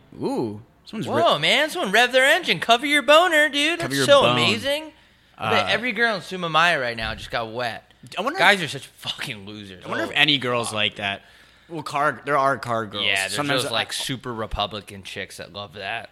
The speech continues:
Speaker 1: Yeah, but sometimes there's, like, car girls. Like, I don't, I don't know them personally, but I, sometimes on the interweb I see, like, girls that are, like, really into, like, their B M Ws with huge ass spoilers and shit.
Speaker 2: Huge
Speaker 1: and they,
Speaker 2: titties.
Speaker 1: yeah, huge titties.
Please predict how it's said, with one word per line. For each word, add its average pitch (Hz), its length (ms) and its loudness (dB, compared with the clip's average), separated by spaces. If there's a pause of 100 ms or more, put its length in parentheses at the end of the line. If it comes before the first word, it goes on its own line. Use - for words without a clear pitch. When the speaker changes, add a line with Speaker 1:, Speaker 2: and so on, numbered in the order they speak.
(160)
Speaker 1:
Yeah, 180 140 4
but 165 80 -8
sometimes 170 300 -4
there's, 165 100 -6
like, 151 160 -2
car 131 260 0
girls. 131 260 -4
Like, 120 240 -6
I 123 120 0
don't, 147 180 -2 (460)
I 135 80 0
don't 143 180 -2
know 127 140 -2
them 123 200 -4
personally, 113 380 -6
but 110 100 -4
I, 113 200 -2
sometimes 120 340 -8
on 117 60 -10
the 107 120 -4
interweb 104 600 -6
I 101 120 -10
see, 110 200 -8
like, 104 200 -10
girls 101 300 -8
that 104 80 -6
are, 101 80 -6
like, 101 180 -8
really 101 320 -6
into, 101 200 -8
like, 98 160 -10
their 104 80 -12
B 104 180 -12
M 101 120 -12
Ws 101 360 -8
with 101 120 -10
huge 104 420 -6
ass 101 220 -4
spoilers 95 580 -12
and 101 120 -12
shit. 95 260 -8
Speaker 2:
Huge 110 120 -10
Speaker 1:
and 110 100 -6
they, 104 100 2
Speaker 2:
titties. 98 380 -6
Speaker 1:
yeah, 95 340 -4
huge 120 320 -8
titties. 107 420 -2